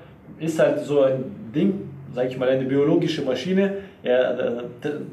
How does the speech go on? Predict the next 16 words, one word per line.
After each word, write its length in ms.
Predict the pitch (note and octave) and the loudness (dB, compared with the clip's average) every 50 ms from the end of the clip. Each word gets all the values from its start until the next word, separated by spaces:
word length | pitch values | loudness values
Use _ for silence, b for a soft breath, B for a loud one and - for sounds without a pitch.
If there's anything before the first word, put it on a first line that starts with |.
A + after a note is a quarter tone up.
| - - | -16 -12
so 180 | - B2+ B2+ | -6 -6 -2
neigt 360 | C3+ C#3 C3+ E3 F#3+ G3 - | 0 2 4 4 2 2 -2
zum 160 | - - F#3 D#3+ | -4 -4 -2 0
Bewegen, 420 | D3+ D#3 D#3 E3+ F#3 E3 D#3 C3+ | 0 2 2 2 0 0 0 -2
er 80 | C3 A#2+ | -2 0
braucht 340 | B2+ C3 D3+ E3+ E3+ - - | 2 4 4 4 4 2 -2
die 60 | F3 | -4
Bewegung 420 | D3+ E3+ E3+ F3 F3 E3 E3+ D#3+ D#3 | -2 -2 0 0 0 0 0 0 2
auch 280 | E3 G3 G3 G3 B B B B B B B | 2 2 0 0 B B B B B B B
und 180 | - C3+ C3+ C3+ | -6 -6 -6 -6
für 140 | - C#3+ C#3+ | -6 -6 -6
ihn 300 | D3 - D#3+ G3 G3+ - | -4 -2 0 2 2 2
ist 220 | E3 D#3 - - | 0 -2 -4 -4
das 220 | D3+ D3+ - - - B B B B B B B B | -4 -6 -6 -8 -12 B B B B B B B B
Stillstehen 840 | - - - - F3 G3+ F3+ - - - - - D#3+ F3 G3+ F#3+ E3 | -20 -12 -4 0 0 0 0 -2 -4 -8 -6 -2 0 0 0 0 0
oder 200 | C#3 B2 B2 | -4 -4 -6